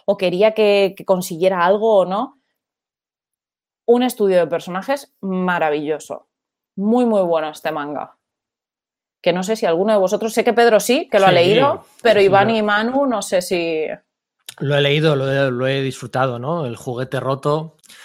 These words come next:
Speaker 2: eh, cómo, cómo va rompiendo, bueno, todo lo que deja a su, a su paso, ¿no? De hecho, ella,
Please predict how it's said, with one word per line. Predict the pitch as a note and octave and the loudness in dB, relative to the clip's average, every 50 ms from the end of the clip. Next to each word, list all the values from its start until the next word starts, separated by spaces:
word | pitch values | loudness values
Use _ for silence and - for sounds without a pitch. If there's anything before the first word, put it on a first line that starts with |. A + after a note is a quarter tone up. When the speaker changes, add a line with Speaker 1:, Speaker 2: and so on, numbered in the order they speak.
| - - _ _ _ _ _ _ _ | -20 -20 _ _ _ _ _ _ _
Speaker 2:
eh, | - D#3 C#3 C3 B2+ | -12 -8 -8 -8 -6
cómo, | - C#3+ C3 B2+ B2+ B2+ B2+ B2+ B2 | -6 -6 -4 -2 -2 -2 -2 -4 -4
cómo | - C3+ C3 C3+ C3+ C3+ | -4 -4 -2 0 0 2
va | C3+ C3 | 2 2
rompiendo, | C3+ C3+ B2 A2 C3+ C3 C3+ C#3 C#3+ D3 D#3 D#3+ D3 B2 A2+ A2 | 0 -2 -4 -4 -4 -4 -2 -2 -2 -2 -2 -2 -4 -4 -6 -10
bueno, | A2 A#2+ B2 B2+ F3+ D#3+ | -10 -12 -12 -14 -14 -8
todo | - C#3+ C3 | -6 -4 -2
lo | B2+ B2 A#2+ | -2 -4 -4
que | - B2 | -6 -8
deja | A#2 A2+ A#2 | -6 -6 -8
a | A2 | -12
su, | A#2 G#2+ - - C3+ - | -12 -12 -10 -10 -8 -6
a | B2+ A#2 | -8 -10
su | - B2 | -10 -6
paso, | - C#3 C#3 - B2 | -6 -6 -6 -6 -8
¿no? | A#2 C#3+ D#3 | -8 -8 -6
De | C#3+ D3+ | -6 -6
hecho, | D#3+ - - G3+ F#3+ - - _ _ _ _ - - | -6 -4 -4 -4 -4 -6 -12 _ _ _ _ -14 -10
ella, | C#3 B2+ C3+ C#3 C3+ B2 A#2 A2 - | -6 -2 0 0 0 0 0 -4 -10